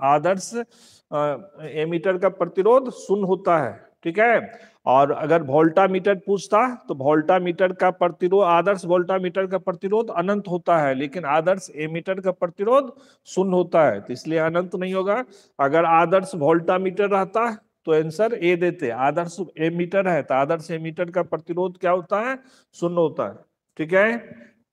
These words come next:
<clears throat> चलिए, तो अठारह का आंसर कौन हो गया? बी। चलिए, क्वेश्चन नंबर उन्नीस देखिए, चुंबकीय फ्लक्स का एसआई मात्रक पढ़ाए थे आपको। चुंबकीय फ्लक्स का एसआई मात्रक क्या होगा?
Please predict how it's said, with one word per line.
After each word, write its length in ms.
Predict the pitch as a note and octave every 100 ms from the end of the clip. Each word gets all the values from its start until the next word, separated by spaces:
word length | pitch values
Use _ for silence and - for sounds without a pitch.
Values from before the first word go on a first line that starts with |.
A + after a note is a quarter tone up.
| _
<clears throat> 440 | - A3+ E3+ - - -
चलिए, 320 | D#3+ D#3+ D#3 G#2 - - _ _ _
तो 60 | D#3
अठारह 460 | C#3+ B2+ C#3+ D#3 F3
का 160 | F3
आंसर 320 | E3+ F3 F3
कौन 200 | F#3 F#3+
हो 100 | F#3+
गया? 240 | F#3+ G#3+ B3+ A#3+ - -
बी। 520 | C3 C3+ E3+ G#2+ A2 _ _ _ -
चलिए, 300 | C3+ A2 F2 _ _ _ -
क्वेश्चन 360 | E3 - F3+
नंबर 240 | F3+ F3+ F3+
उन्नीस 340 | F3+ G3+ G#3+
देखिए, 380 | F#3+ F#3 F#3 C3+
चुंबकीय 760 | - - F#3 F#3 F#3+ F#3+ G#3+
फ्लक्स 460 | G#3 - G3 G3 -
का 180 | G3 F3+
एसआई 300 | F3 F#3 F#3
मात्रक 540 | F3+ F3 - F#3+ -
पढ़ाए 280 | D#3 D3+ F3+
थे 180 | F3+ F#3+
आपको। 560 | F#3 F3+ F#3+ F#3 B2+ _ _ _ -
चुंबकीय 520 | D#3 D#3+ D#3+ E3 F#3
फ्लक्स 480 | D#3+ E3 E3+ E3 -
का 200 | F3 E3+
एसआई 300 | D#3+ E3+ F3
मात्रक 440 | F3 F3 F3+ F#3
क्या 140 | F#3+
होगा? 420 | F#3 F#3+ G#3 A#3